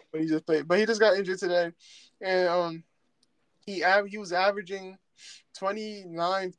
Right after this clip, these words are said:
points, which should be thirty-some points, five rebounds, seven assists. LaMelo Ball is going off. The Hornets were playing pretty well. Twenty-seven days,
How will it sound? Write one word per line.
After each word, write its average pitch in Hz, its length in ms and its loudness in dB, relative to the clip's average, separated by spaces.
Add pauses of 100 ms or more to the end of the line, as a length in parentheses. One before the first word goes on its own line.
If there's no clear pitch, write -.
(120)
points, 180 300 -4
which 156 100 -6
should 196 220 -8
be 180 260 -12
thirty-some 170 580 -2
points, 160 540 -6 (360)
five 185 260 4
rebounds, 170 460 -8
seven 180 300 0
assists. 165 500 -10 (280)
LaMelo 180 380 2
Ball 180 440 2
is 180 300 -6
going 175 340 -8
off. 170 340 -2
The 170 120 -8
Hornets 185 440 -6
were 165 320 -6
playing 185 300 -4
pretty 190 300 -8
well. 165 440 0 (320)
Twenty-seven 190 560 -2
days, 170 380 2